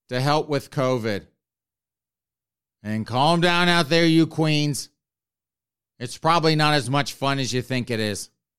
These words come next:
Although it might be. Who knows?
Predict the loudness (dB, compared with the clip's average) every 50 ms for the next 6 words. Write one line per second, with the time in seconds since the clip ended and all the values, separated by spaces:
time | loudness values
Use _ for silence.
0 | _ _ _ _ _ _ _ _ _ _ _ _ _ _ _ _ _ _ _ _
1 | _ _ _ _ _ _ _ -8 -6 -2 2 2 4 4 4 4 2 2 2 2
2 | 2 2 4 4 2 0 -4 -10 _ _ _ _ _ _ _ _ _ _ _ _
3 | _ _ _ _ _ _ 0 2 2 4 4 4 4 4 4 2 0 -2 -4 -8
4 | -14